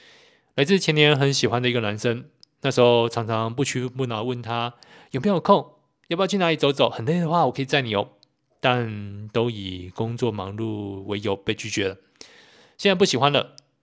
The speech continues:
就让这句话成为我们视窗内的最后一则讯息吧。哦，这蛮有爽快感的哦。最后一则讯息就是对方写的“你连假有什么计划”，然后上面看到就很多是我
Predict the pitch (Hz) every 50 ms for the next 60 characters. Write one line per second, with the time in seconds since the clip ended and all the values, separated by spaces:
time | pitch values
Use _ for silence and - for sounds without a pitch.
0 | _ _ _ _ _ _ - 135 127 127 127 123 131 123 127 117 131 123 95 -
1 | - - - 120 110 113 113 104 98 98 101 104 - - 165 135 131 127 127 131
2 | 120 101 104 123 - _ _ - 151 113 - 113 110 107 107 - 101 90 - -
3 | 110 - - - - 117 - - _ _ _ _ _ _ _ _ _ _ _ _
4 | _ _ _ _ _ _ _ _ _ _ _ _ _ _ _ _ _ - _ _
5 | _ _ - - - - - - _ _ _ _ _ _ _ - 120 104 113 110
6 | 107 104 104 110 117 117 - 117 98 98 - 123 117 107 - 95 87 87 90 92
7 | 92 87 90 - 131 135 131 120 120 110 110 139 131 117 110 101 113 113 110 120
8 | 110 - 131 123 - 117 110 113 - 113 101 98 98 98 104 113 113 110 104 101
9 | 107 101 104 120 - 135 117 110 113 - - 95 98 95 - 110 104 107 101 92
10 | 95 110 117 - - 127 113 113 110 - - 123 107 110 113 110 107 95 90 101
11 | 104 - - 117 113 117 110 98 90 92 92 95 104